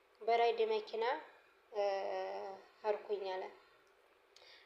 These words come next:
በራይድ መኪና ሄጄ ከዛ ጫካ ውስጥ ሲደርስ ያች-፣ ያችን ልጅ ያወርድና ያንን ካርቶን እንግዲህ ሰዎች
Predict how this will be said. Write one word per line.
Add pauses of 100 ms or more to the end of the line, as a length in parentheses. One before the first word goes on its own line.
(140)
በራይድ
መኪና
ሄጄ (720)
ከዛ (4000)
ጫካ
ውስጥ (480)
ሲደርስ (1000)
ያች-፣
ያችን
ልጅ
ያወርድና
ያንን
ካርቶን
እንግዲህ
ሰዎች